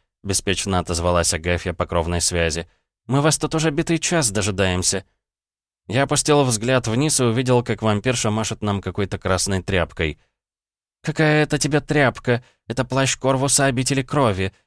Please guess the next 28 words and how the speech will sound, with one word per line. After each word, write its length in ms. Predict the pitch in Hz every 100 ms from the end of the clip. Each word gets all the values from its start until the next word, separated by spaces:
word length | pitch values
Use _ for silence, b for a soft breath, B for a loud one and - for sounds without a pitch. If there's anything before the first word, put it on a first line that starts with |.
| _
возмутилась 640 | 90 90 92 85 87 80 92
вампирша. 640 | 87 82 82 71 78 73 _ _ _ _ _ _
Приземление 540 | 113 113 127 151 151 135
вышло 300 | 127 - 127
достаточно 680 | 113 - 117 110 104 110 107
жестким, 600 | 98 113 95 - 90 87 _
ибо 180 | 101 92
мне 180 | 92 90
пришлось 400 | 92 - 92 82
дважды 420 | 87 98 85 82
заходить 460 | 80 90 85 87
на 120 | 90 82
посадку 480 | 87 - 95 -
из-за 260 | 87 76 76
шквального 580 | 76 - 87 82 85 82
ветра. 420 | 85 85 76 69 _ _ _ _ -
Первый 260 | 123 123
раз 200 | 127 123
я 160 | 117 107
едва 200 | 98 113
не 100 | 110
промахнулся 680 | 107 101 92 110 104 -
мимо 300 | 104 101 98
выступа, 480 | 90 107 - 117 104
откуда 300 | 95 107 92
вели 200 | 90 90
наблюдение 600 | 95 87 90 85 85 85
кровники. 600 | 82 95 90 80 76 73